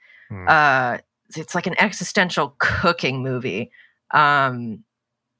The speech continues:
Speaker 2: sorry if that's spoilers for anyone who's excited to see it, but I, I, like, cannot express how much,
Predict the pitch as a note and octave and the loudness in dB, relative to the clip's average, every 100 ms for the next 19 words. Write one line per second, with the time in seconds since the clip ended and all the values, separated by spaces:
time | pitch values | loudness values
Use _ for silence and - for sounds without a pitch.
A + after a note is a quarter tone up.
0 | _ _ _ - - D3+ C3+ C#3 C3 - | _ _ _ -8 0 0 0 -6 -8 -8
1 | C3+ B2+ C3 A2+ - C3 B2+ B2 C3+ C3+ | -4 -2 -2 -4 -2 -2 0 -2 -2 -4
2 | A2 - B2 B2 A2+ B2+ C#3 B2+ B2+ C3+ | -6 -2 0 0 -6 -6 -4 -2 0 2
3 | C3+ B2 C#3 A3 A#2+ A2 - B2+ A2+ A2+ | 2 4 2 2 -4 -8 -6 -2 -2 -4
4 | - - B2 - C#3 B2 | -8 -2 -2 0 -2 -2